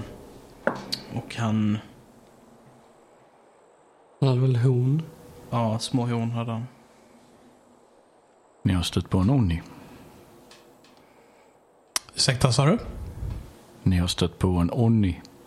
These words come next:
Speaker 2: Oni.
Speaker 4: Oni.
Speaker 2: Det var ett ynkligt namn för en så stor varelse.
Speaker 3: Ja, de tar många former.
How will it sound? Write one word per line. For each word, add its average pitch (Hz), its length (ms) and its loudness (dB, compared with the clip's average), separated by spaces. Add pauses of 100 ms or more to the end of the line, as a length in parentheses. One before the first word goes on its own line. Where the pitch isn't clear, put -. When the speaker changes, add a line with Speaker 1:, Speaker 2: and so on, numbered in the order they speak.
(440)
Speaker 2:
Oni. 135 260 2 (440)
Speaker 4:
Oni. 160 520 6 (1800)
Speaker 2:
Det 151 60 0
var 143 60 4
ett 143 120 -2
ynkligt 185 480 2
namn 147 180 4
för 160 140 2
en 147 60 4
så 160 140 4
stor 156 220 4
varelse. 147 440 2 (2000)
Speaker 3:
Ja, 95 400 0
de 101 160 0
tar 104 120 0
många 117 320 2
former. 107 560 -2